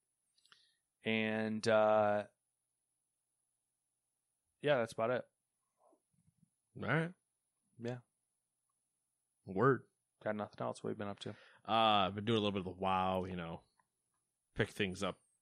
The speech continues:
Speaker 2: shoot them, heal them, put them down.
Speaker 1: That's fair.
Speaker 2: Uh, slowly getting back on the workout train. Uh,
Speaker 1: Yuck.
Speaker 2: played my last volleyball for the last couple months here, probably.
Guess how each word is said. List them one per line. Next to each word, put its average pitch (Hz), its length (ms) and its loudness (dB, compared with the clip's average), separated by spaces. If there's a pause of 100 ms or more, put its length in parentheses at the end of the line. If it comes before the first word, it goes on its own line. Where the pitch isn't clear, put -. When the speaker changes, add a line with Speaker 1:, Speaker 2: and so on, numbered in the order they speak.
(120)
Speaker 2:
shoot - 240 -8
them, 90 160 -6
heal 90 240 -4
them, 90 200 -8
put - 140 -8
them 85 140 -8
down. 92 320 -4 (800)
Speaker 1:
That's 123 140 -8
fair. 127 180 -4 (1500)
Speaker 2:
Uh, 80 420 -12 (360)
slowly 113 540 0
getting 101 240 -4
back 104 180 0
on 104 80 -4
the 90 60 -6
workout 104 400 -2
train. 104 480 0 (1900)
Uh, 98 40 -8 (160)
Speaker 1:
Yuck. 76 200 0 (800)
Speaker 2:
played 98 160 0
my 92 120 -2
last 95 280 -4
volleyball 92 520 -2
for 90 420 -6 (680)
the 92 120 -10
last 90 260 -6
couple 90 240 -8
months 90 220 -6
here, 92 120 -6
probably. 92 440 -6